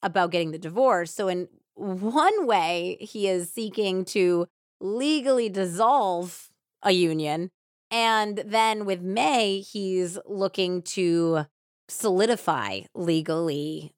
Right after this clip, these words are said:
a relationship and be bound to her. So those were two important things to him,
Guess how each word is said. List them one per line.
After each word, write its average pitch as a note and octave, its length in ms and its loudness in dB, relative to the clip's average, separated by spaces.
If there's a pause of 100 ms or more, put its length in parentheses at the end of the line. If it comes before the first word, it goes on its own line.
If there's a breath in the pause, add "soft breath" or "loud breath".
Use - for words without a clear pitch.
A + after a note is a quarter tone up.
a F3 100 2
relationship C3 800 -2 (640)
and D#3 300 0
be D#3+ 100 0
bound D#3+ 400 2
to C#3+ 140 -6
her. C3+ 360 -6 (440)
So A#3+ 320 2
those B3+ 240 2
were C#4+ 100 -4
two B3+ 300 -4
important G3+ 420 -2
things F#3 280 -2
to - 120 -8
him, E3 380 -2